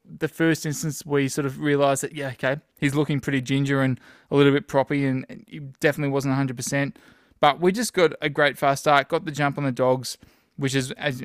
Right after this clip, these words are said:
as you mentioned earlier, like, it's what we did earlier in the season, and it was certainly something that we needed to wrestle momentum, and we had it all the way going into quarter time. So I thought that, yeah, Clary looked a little bit nervy at, at the start there, gave away that first free kick and just a little bit hurried, but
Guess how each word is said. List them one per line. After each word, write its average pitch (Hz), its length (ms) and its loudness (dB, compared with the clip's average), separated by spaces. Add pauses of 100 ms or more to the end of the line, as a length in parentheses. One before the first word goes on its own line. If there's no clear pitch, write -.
as 139 220 -2
you 127 40 0
mentioned 127 380 0
earlier, 131 360 2
like, 120 260 -6
it's 135 160 -4
what 147 140 2
we 147 100 -2
did 131 200 -2
earlier 120 320 2
in 117 80 0
the 113 80 -2
season, 135 420 -2
and 123 200 2 (340)
it 143 60 -2
was 131 140 2
certainly 143 280 2
something 127 300 -2
that 123 120 -4
we 120 100 -2
needed 127 320 0
to 123 360 0 (140)
wrestle 147 340 0
momentum, 135 520 0
and 135 120 2
we 131 100 2
had 156 180 2
it 147 160 0
all 143 140 -2
the 135 60 -2
way 131 140 0
going 131 260 -2
into 127 120 -4
quarter 127 320 -4
time. 135 400 -2
So 139 260 0 (560)
I 139 60 4
thought 156 340 4
that, 151 280 2
yeah, 156 140 2
Clary 185 380 6
looked 175 160 2
a 175 60 -2
little 170 160 6
bit 170 120 4
nervy 170 500 4
at, 175 220 -10
at 165 280 -10
the 165 40 -10
start 151 400 4
there, 156 220 6
gave 160 240 6
away 147 160 6
that 139 140 0
first 147 260 0
free 139 180 2
kick 156 320 -2
and 147 100 -4
just 165 180 -4
a - 20 0
little 151 180 2
bit 147 160 0
hurried, 139 380 4
but 165 100 0